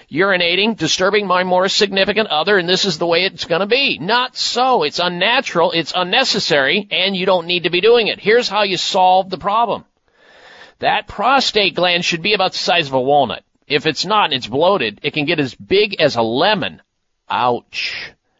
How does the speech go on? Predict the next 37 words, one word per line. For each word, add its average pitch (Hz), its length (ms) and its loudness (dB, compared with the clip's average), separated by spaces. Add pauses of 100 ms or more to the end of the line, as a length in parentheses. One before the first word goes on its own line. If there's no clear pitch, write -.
(240)
And 82 200 -10
here's 214 380 0
a 226 60 0
way 220 200 2
to 220 100 0
deal 202 220 2
with 208 100 4
it 220 140 2
scientifically 220 960 0
through 185 520 2
natural 214 800 0
nutritional 214 640 0
means 190 380 0
with 170 120 0
a 151 60 2
supplement 220 460 -2
called 180 320 2
P 220 160 -2
T 202 180 -2
nine. 190 380 0 (680)
P 196 300 -2
T 247 300 -4
nine 180 400 0
has 147 280 0
nine 151 360 0
different 208 240 0
ingredients 208 560 -2
in 139 80 0
it 139 140 -2
that 147 160 2
have 143 140 -2
been 147 120 -4
determined 165 640 -2
to 147 100 -6
be 165 140 0
able 196 160 0
to 165 360 -2